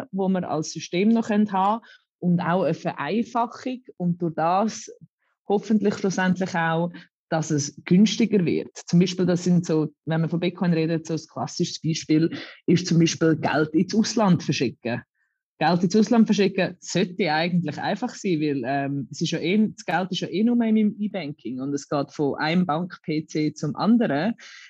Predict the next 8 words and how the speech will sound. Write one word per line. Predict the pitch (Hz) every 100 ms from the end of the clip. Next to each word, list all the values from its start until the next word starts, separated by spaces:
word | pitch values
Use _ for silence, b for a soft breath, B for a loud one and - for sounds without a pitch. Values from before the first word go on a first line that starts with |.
| _
Ähm, | 170 170 160 160 175
es | 156 190
steht | - 190 196
aber | 196 180
doch | 180 208 240 - -
ein | 175 180
komplexer | 180 196 - 196 220 -
Mechanismus | 196 185 180 185 - 240 262 247